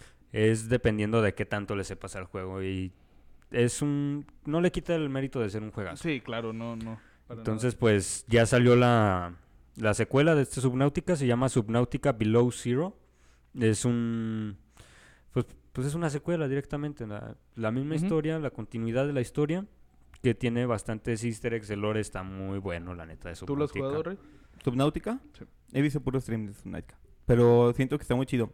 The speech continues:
Speaker 3: Es que yo creo que el hecho de que sea lento es parte de la mecánica del juego, o sea,
Speaker 2: Sí. Mira,
Speaker 3: es parte
Speaker 2: le-,
Speaker 3: de la esencia del juego.
Speaker 2: creo que el, el factor lento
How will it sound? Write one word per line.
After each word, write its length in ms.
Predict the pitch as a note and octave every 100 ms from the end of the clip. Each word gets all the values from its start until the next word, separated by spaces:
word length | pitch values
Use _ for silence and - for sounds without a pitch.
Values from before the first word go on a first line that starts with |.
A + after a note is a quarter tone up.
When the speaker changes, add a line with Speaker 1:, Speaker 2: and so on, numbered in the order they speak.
| _
Speaker 3:
Es 140 | - C#3
que 220 | F#3+ -
yo 220 | C#3 D#3 E3+
creo 280 | E3+ F#3+
que 180 | - D3 -
el 160 | C3
hecho 180 | D3 F#3+
de 80 | F3
que 100 | C3+
sea 140 | D3
lento 320 | D3+ D#3 D3
es 140 | D#3 D3+
parte 420 | - C3+ - D3
de 140 | C3+
la 100 | A2+
mecánica 480 | G#2 G2+ A#2+ C3 A#2+
del 100 | G2+
juego, 280 | F#2+ G2+ G#2
o 120 | - A2+
sea, 160 | G#2+
Speaker 2:
Sí. 240 | G#2+ D#3+ A2 _ _ -
Mira, 240 | D3+ F#3
Speaker 3:
es 60 | D#3+
parte 120 | C#3
Speaker 2:
le-, 80 | E3
Speaker 3:
de 60 |
la 80 | C#3
esencia 280 | A2+ B2+ A#2+
del 80 | A2+
juego. 100 | -
Speaker 2:
creo 160 | E3 E3+
que 240 | A3 G#3+ - E3+ D3+
el, 480 | D3 C#3 C3+ B2 A#2 -
el 180 | C#3 C3+
factor 380 | C3+ - D3
lento 500 | D#3 D#3 D#3 E3 A3